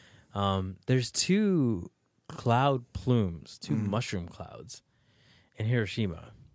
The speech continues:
Speaker 2: Mm-hmm.
Speaker 1: which is really strange. And what the guy basically said is that we never nuclear bombed Hiroshima and Nagasaki.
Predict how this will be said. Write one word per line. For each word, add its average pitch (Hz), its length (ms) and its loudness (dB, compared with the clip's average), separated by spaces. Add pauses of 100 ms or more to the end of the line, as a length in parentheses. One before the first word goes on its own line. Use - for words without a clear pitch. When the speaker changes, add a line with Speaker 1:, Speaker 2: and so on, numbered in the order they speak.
Speaker 2:
Mm-hmm. 127 120 -2
Speaker 1:
which 131 100 0
is 101 120 -4
really 107 180 2
strange. 90 360 -4
And 107 80 0
what 104 80 -4
the 113 60 -2
guy 147 300 2
basically 139 420 -2
said 110 240 0
is 98 140 -4
that 95 260 -2 (320)
we 127 80 0
never 165 200 2
nuclear 123 420 4
bombed 98 280 2
Hiroshima 87 560 0
and 87 200 -4
Nagasaki. 82 680 -10